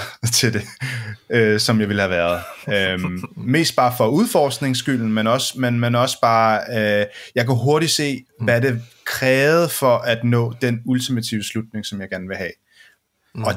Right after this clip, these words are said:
Speaker 1: det var jeg simpelthen ikke dedikeret nok til det her spil. Øh, mest på grund af gameplayet, men historien kunne nok,
Speaker 2: Mm.
Speaker 1: men gameplayet ødelagde det fuldstændig for mig til, at jeg kunne dedikere mig. Øhm, men jeg vil så sige, hvis jeg har taget valget om at, øh, sige, "Nå, jamen, du er et spøgelse.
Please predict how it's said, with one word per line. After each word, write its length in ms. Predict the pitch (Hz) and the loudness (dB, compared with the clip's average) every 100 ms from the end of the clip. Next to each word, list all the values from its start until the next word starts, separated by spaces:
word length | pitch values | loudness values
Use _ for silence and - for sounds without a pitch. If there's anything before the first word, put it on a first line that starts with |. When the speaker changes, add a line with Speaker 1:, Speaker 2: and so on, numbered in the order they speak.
| 110 | 2
Speaker 1:
det 140 | 127 | 2
var 120 | 120 | 4
jeg 140 | 110 101 | 2 0
simpelthen 420 | - 135 120 107 | 0 -2 -2 -2
ikke 140 | 104 107 | -2 -2
dedikeret 440 | 113 101 - 107 98 | -4 -4 -4 -4 -4
nok 200 | 92 - | -6 -8
til 160 | 120 | -8
det 100 | 101 | -6
her 100 | 92 | -6
spil. 300 | - - 87 95 _ _ 98 | -8 -8 -10 -12 _ _ -4
Øh, 280 | 95 92 90 - | -2 -4 -6 -4
mest 380 | 107 117 117 120 | 0 2 0 -4
på 60 | |
grund 200 | - 90 | -6 -6
af 60 | 90 | -4
gameplayet, 560 | 107 156 160 123 117 107 | -2 -2 -2 -2 -2 -4
men 140 | 107 | -4
historien 420 | 101 - 131 160 | -4 -2 -2 -2
kunne 140 | 127 131 | -2 2
nok, 160 | 127 | 2
Speaker 2:
Mm. 160 | 123 95 92 - | 2 -4 -8 -8
Speaker 1:
men 140 | 110 110 | -4 0
gameplayet 420 | 120 127 123 113 | 2 2 2 0
ødelagde 300 | 113 123 110 | 2 2 2
det 100 | 104 | -2
fuldstændig 420 | - 117 117 101 | -4 -4 -4 -8
for 120 | - 101 | -4 -4
mig 140 | 104 | -4
til, 120 | - | -4
at 40 | 98 | -6
jeg 80 | |
kunne 140 | - 98 | -8 -12
dedikere 440 | 92 90 - 85 | -12 -10 -10 -12
mig. 100 | - - _ _ _ _ - 98 | -12 -20 _ _ _ _ -6 -2
Øhm, 400 | 95 90 87 82 85 117 - - _ | 0 -2 -6 -10 -14 -20 -20 -20 _
men 120 | 123 | 2
jeg 80 | 123 | 2
vil 80 | 123 | 2
så 100 | 151 | 0
sige, 240 | - 147 | 0 0
hvis 140 | 135 127 | 0 0
jeg 80 | 117 | 0
har 60 | |
taget 540 | 117 113 107 101 98 - | 0 0 2 0 -2 -2
valget 360 | 113 123 123 80 | 0 0 0 -2
om 260 | 110 101 - | -2 -2 -4
at, 300 | 95 - - | -8 -8 -8
øh, 260 | 92 90 | -4 -4
sige, 240 | 87 101 95 | -6 -8 -6
"Nå, 100 | 151 254 - | -4 -4 -6
jamen, 140 | 98 95 | -10 -6
du 60 | |
er 20 | |
et 60 | 123 | -6
spøgelse. 440 | - 120 131 139 | 0 0 0 -4